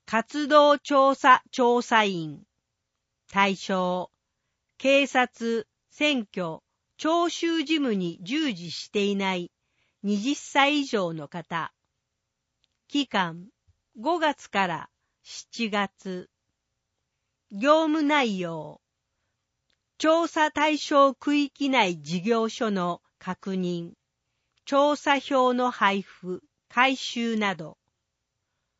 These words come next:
報酬、三万円から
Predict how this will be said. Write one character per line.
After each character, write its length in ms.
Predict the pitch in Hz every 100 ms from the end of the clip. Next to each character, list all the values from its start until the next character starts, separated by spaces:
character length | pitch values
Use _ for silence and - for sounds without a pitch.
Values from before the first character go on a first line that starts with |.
| _ _
報 240 | - 247 240
酬、 600 | 220 - 226 220 220 214 _ _ _ _ _ _ _ _ _ _ _ _ _
三 440 | - 294 330 311
万 220 | 320 320 262
円 280 | 190 170
か 180 | 151 190
ら 200 | 175 147